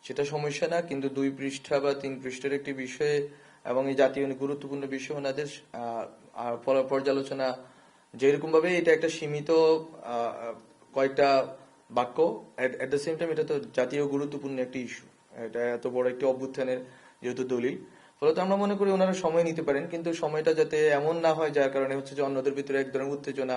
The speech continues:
অথবা এক ধরনের সংশয় তৈরি, তৈরি হয়। ফলত সবাইকেই এক ধরনের সংযমের দিকে যেতে হবে। ছাত্ররা যেরকম কালকে ডেডলাইন ঘোষণা করেছে, ছাত্রদের দিক থেকে তো এক ধরনের আমরা এক ধরনের চাপ অনুভব করছি যে কালকে ওনারা যদি, আমরা কালকে তো দিতে পারছি না।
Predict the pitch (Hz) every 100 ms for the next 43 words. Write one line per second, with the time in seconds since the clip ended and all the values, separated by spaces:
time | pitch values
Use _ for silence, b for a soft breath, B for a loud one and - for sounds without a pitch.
0 | 127 127 131 127 127 B B B B 123
1 | 135 139 143 139 135 147 143 143 - -
2 | 131 120 120 127 135 120 107 - - b
3 | b b b 160 185 170 160 175 170 196
4 | 196 175 170 165 165 160 156 147 147 160
5 | 175 165 165 165 170 170 165 175 120 -
6 | 135 135 151 151 156 160 160 151 147 143
7 | 147 143 143 139 139 151 147 143 147 147
8 | 147 143 147 - B B B - 127 143
9 | 156 160 160 160 156 156 151 147 147 147
10 | 147 139 139 135 135 - - B B 120
11 | 135 135 147 143 175 135 135 139 139 143
12 | 139 135 - B B B - 123 123 135
13 | 131 131 131 131 - 131 131 135 131 135
14 | 131 131 135 143 147 143 143 143 127 123
15 | 104